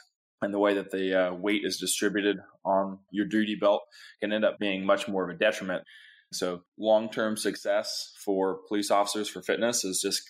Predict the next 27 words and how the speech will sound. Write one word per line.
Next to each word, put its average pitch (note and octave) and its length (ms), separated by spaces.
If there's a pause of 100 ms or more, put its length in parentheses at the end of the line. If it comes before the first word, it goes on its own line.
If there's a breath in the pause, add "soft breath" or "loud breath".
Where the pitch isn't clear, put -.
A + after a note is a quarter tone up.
creating G2+ 300
a F2 40
habit G2 300
pattern G#2+ 360
and F#2+ 120
sticking F#2 440
with F#2+ 180
it - 140 (100)
for F2 360 (300)
literally F#2 300
for F#2 180
twenty F#2+ 300
years F#2 320
and F2+ 260 (140)
hopefully F2+ 380
longer E2+ 340
than E2+ 100
that. F#2+ 220
So F2 100
that F2 200
way E2+ 140
you E2+ 160
can F2 240 (500 loud breath)
still F2+ 340
live F#2 200
to F2 60
be F2 320